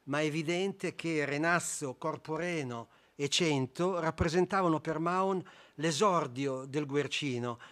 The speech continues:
e con lui anche la sua giovinezza. Ed io, come si è visto anche nella foto di Go-, che ci ha mostrato Gonzales,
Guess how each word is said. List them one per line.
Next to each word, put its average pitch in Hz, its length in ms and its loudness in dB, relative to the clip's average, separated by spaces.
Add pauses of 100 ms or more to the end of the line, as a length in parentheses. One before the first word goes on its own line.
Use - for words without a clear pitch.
(240)
e 175 80 -4
con 190 240 2
lui 214 320 4
anche 180 240 2
la 170 80 0
sua 170 220 0
giovinezza. 139 800 -2 (1200)
Ed 180 220 -2
io, 185 500 2 (720)
come 165 200 -2
si - 100 -2
è 147 40 -2
visto 160 260 -6
anche 139 160 -8
nella 139 160 -6
foto 151 320 -6
di 131 120 -6
Go-, 147 220 -6
che 139 120 -14
ci - 100 -4
ha 139 40 -2
mostrato 139 440 -4
Gonzales, 135 800 -2